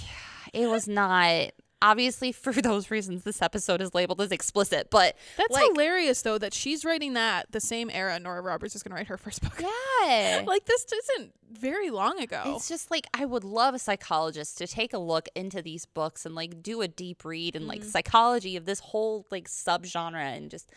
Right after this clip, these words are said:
Speaker 1: why?
Speaker 2: What's going on?
Speaker 1: What happened?
Speaker 2: Mm-hmm.
Speaker 1: Why was this? I mean, we read dark romances, sure, but why? <laughs>
Speaker 2: Mm-hmm.
Speaker 1: I need to know. I don't wanna,
Speaker 2: I wonder if
Speaker 1: anyways.
Speaker 2: part of it was, like, a lesson.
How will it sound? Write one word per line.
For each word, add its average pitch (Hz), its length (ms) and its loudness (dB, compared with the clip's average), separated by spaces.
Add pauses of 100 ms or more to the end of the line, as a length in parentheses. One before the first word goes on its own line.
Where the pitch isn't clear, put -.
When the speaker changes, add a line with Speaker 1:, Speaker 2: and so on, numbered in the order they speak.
(480)
Speaker 1:
why? 220 460 0 (280)
Speaker 2:
What's 214 180 0
going 202 240 0
on? 185 220 -2
Speaker 1:
What 240 340 2
happened? 226 840 0
Speaker 2:
Mm-hmm. 233 100 -4
Speaker 1:
Why 247 240 2
was 233 240 -2
this? 202 420 -2
I 226 60 0
mean, 254 340 -6
we 220 220 -8
read 240 260 -6
dark 160 240 -2
romances, 139 400 -6
sure, 170 220 -8
but - 120 -12
why? 170 300 2 (280)
<laughs> - 40 0 (220)
Speaker 2:
Mm-hmm. 220 320 -6
Speaker 1:
I 403 180 -2
need 427 220 -4
to 339 120 -12
know. 311 220 0
I 233 120 -6
don't 196 200 -2
wanna, 57 200 -8
Speaker 2:
I 52 260 -8
wonder 466 180 2
if 539 60 4
Speaker 1:
anyways. - 80 -6
Speaker 2:
part 339 160 4
of 349 80 2
it 302 80 -2
was, 247 160 0
like, 233 140 0
a 190 60 0
lesson. - 580 -6